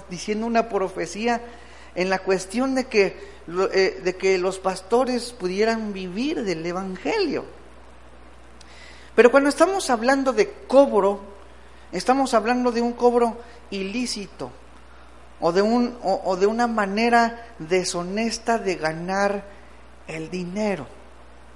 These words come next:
¿sí? Dice el versículo once,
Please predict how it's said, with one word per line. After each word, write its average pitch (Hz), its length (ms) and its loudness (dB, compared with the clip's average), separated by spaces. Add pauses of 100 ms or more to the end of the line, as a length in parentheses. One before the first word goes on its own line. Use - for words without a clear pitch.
(380)
¿sí? 262 320 -10 (2500)
Dice 202 240 4
el 240 80 8
versículo 220 580 0
once, 208 340 -2